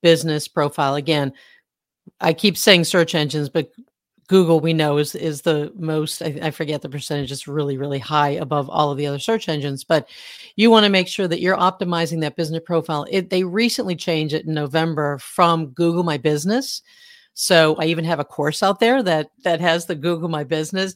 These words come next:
just as they were changing the name of, of what it, <laughs> you know, what their product is. So I have to go back and change all of that, but it, it's very similar, but what they've done is they've optimized it for the, uh, mobile, mobile experience. So, so basically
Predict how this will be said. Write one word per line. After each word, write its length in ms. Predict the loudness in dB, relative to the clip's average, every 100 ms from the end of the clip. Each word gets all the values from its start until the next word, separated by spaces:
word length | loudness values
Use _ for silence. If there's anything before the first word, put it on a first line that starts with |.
| _
just 340 | -2 -2 -2 -6
as 160 | -2
they 180 | 2 4
were 140 | 2
changing 580 | 0 -2 0 -2 -6 -8
the 80 | -6
name 360 | -4 -2 -4 -6
of, 440 | -6 -4 -4 -6 -14 _ _ -6
of 160 | -4 -2
what 220 | -2 -2
it, 120 | -2
<laughs> 20 |
you 80 | -4 -4
know, 80 | -4
what 180 | -4 -4
their 120 | -6
product 420 | 0 2 2 -4
is. 220 | -8 -8 -12 -20 -4
So 140 | 0
I 20 |
have 100 | 0
to 80 | 0
go 100 | 0
back 240 | 0 -2
and 100 | -4
change 320 | -2 0 0 -2
all 160 | -4
of 60 | -2
that, 220 | -2 0
but 80 | 0
it, 180 | 0 -4 -4
it's 260 | -2 -2 -6 _
very 340 | 4 6 6 2
similar, 540 | 0 0 0 -2 -2
but 240 | -2 -2
what 140 | -2 -4
they've 120 | -4
done 200 | -4 -4
is 100 | -2
they've 120 | -2
optimized 560 | -2 -4 -6 -8 -8 -10
it 100 | -16
for 400 | -8 -4 -2 -4
the, 480 | -4 -6 -6 -10 -12
uh, 240 | -10 -8 -8
mobile, 560 | -2 -2 0 -4 -8 -12 -6
mobile 420 | -2 -2 -2 -6
experience. 580 | -10 -10 -6 -6 -6 -2
So, 200 | 0 -2 -8 -20 -14
so 160 | 2 4
basically 840 | 6 6 6 0 0 0 0 -4